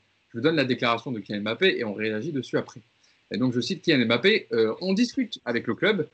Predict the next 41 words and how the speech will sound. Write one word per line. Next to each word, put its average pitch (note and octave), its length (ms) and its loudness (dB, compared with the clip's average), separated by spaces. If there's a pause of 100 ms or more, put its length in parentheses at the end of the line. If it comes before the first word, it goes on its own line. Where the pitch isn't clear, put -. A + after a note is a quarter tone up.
(320)
Je B2 40 -2
suis A3 240 2
en F3+ 60 6
réflexion D3 480 0
aussi. G3+ 240 -6
Si B3+ 240 2
je G#3 100 2
signe, F#3+ 440 0 (440)
si D3 140 -4
je C#3 80 4
signe, G3 280 2
c'est - 160 -8
pour A#2+ 140 -2
m'investir G3+ 640 4
sur C3+ 160 -6
le B2+ 80 2
long G3+ 200 2
terme D#3+ 280 0
au A#2+ 80 -2
Paris B2+ 240 0
Saint-Germain. B2+ 480 0 (460)
Je C#3 60 0
suis D3 180 -4
très G#3+ 280 2
heureux E3+ 180 4
ici. G3+ 200 0
Les E3+ 80 2
supporters, F3+ 560 2
le C#3+ 120 2
club D3+ 260 -2
m'ont D3 240 -2
toujours G3 460 0
aidé. D3 260 2 (200)
Rien F#3 240 2
que F#3+ 100 -2
pour E3+ 200 -4
ça, F#3+ 140 0
je D3 100 -4
serai C3+ 320 -2
toujours F#3+ 300 0
reconnaissant. C3+ 560 -2